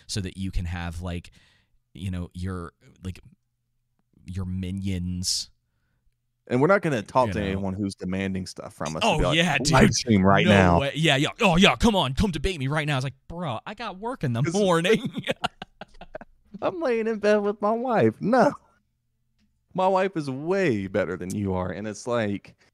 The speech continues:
Speaker 2: you know, when, and when that was originally said, I thought, like, I, the assumption in the back of my mind when I replied was like, "Yeah, you know, that's fine.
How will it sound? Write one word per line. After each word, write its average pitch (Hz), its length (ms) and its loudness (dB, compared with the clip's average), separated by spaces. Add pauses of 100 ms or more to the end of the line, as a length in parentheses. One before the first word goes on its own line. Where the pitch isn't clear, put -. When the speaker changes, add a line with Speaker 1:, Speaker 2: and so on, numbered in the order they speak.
(200)
Speaker 2:
you 135 140 0
know, 104 220 6
when, 107 300 4
and 117 360 2 (100)
when 120 140 6
that 127 140 4
was 110 140 2
originally 110 380 4
said, 156 300 0
I 196 140 -4
thought, 98 340 -12 (100)
like, 101 160 -16 (540)
I, 117 160 -4
the 113 180 4
assumption 139 400 4
in 117 60 4
the 110 60 2
back 117 180 4
of - 60 -8
my 117 80 0
mind 107 260 2
when 98 100 2
I 101 40 2
replied 110 420 0
was 107 140 2
like, 98 140 -4
"Yeah, 143 200 -4
you 139 140 0
know, 120 200 2
that's 147 200 4
fine. 120 360 4